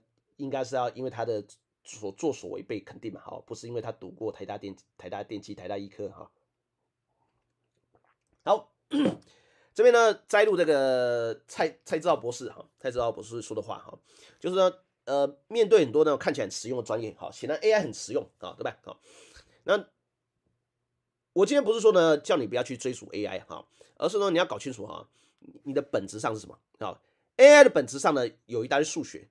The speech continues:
你能不能解释A I背后的数学啊？你能解释就是对本质有了解啊，不能解释当然就不懂啊，就这么简单的道理，对吧？好，不是跟你的成绩单有关啊，而是你能不能解释，能不能在里面做什么事啊？那如果，那很多人学A I呢，就是什么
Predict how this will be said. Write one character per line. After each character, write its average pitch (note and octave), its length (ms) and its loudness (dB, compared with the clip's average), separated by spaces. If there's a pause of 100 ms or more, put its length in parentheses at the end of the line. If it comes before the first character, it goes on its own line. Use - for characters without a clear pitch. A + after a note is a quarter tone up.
(240)
你 D#3+ 100 -4
能 B3 120 4
不 C4 60 0
能 B3 60 0
解 C#3+ 160 2
释 - 180 -8
A F3 100 0
I D#3 120 4
背 D#3 240 -2
后 C#3+ 140 -2
的 G2 380 -4
数 B2+ 200 -12
学 - 220 -20 (320)
啊？ F2 160 -14 (1000)
你 E3+ 140 -6
能 D4+ 200 0
解 B2 140 -4
释 D#3 140 -6
就 D#3 100 -4
是 - 20 -6
对 - 120 -2
本 G2+ 180 -6
质 G2+ 120 -14
有 G2 60 -8
了 G2+ 160 -8
解 - 160 -20 (160)
啊， - 120 -16 (120)
不 C4 100 -10
能 G3 140 0
解 D#3+ 100 -8
释 - 160 -12
当 A2+ 120 -6
然 G#2+ 80 -8
就 A2+ 60 -16
不 A2 80 -14
懂 - 200 -12
啊， G2 160 -14
就 C3 120 -16
这 C#3 80 -10
么 C3 80 -10
简 G2+ 120 -12
单 A2 60 -8
的 A2+ 40 -8
道 A2 120 -4
理， F#2+ 100 -12
对 A2 100 -6
吧？ G#2 60 -6
好， - 120 -14
不 - 120 -18
是 B2+ 100 -14
跟 C3 140 -6
你 A2 40 -10
的 F#2+ 60 -10
成 G2 140 -16
绩 A2 80 -14
单 A2 100 -6
有 G2 80 -8
关 F#2+ 260 -8
啊， - 180 -18
而 G#2 80 -12
是 A#2+ 220 -14 (220)
你 D3+ 100 -4
能 G#3+ 120 2
不 A3 40 4
能 G3+ 40 -2
解 A2+ 140 -8
释， - 160 -8 (160)
能 D3 100 -4
不 F#3 60 -4
能 - 20 -8
在 F3+ 100 0
里 E3 80 -4
面 C#3+ 120 -4
做 D3 140 -6
什 D3+ 120 -14
么 - 60 -18
事 - 220 -12 (180)
啊？ - 180 -14 (560)
那 C#4+ 160 4
如 D4 100 -2
果， B3 180 4
那 C#4 120 6
很 G3+ 100 0
多 A#3 120 8
人 A3 60 6
学 F3 180 0
A G3 80 2
I F#3+ 60 6
呢， F#3 140 2
就 E3 140 -4
是 E3 100 -4
什 B2+ 60 -8
么 F#2 220 -12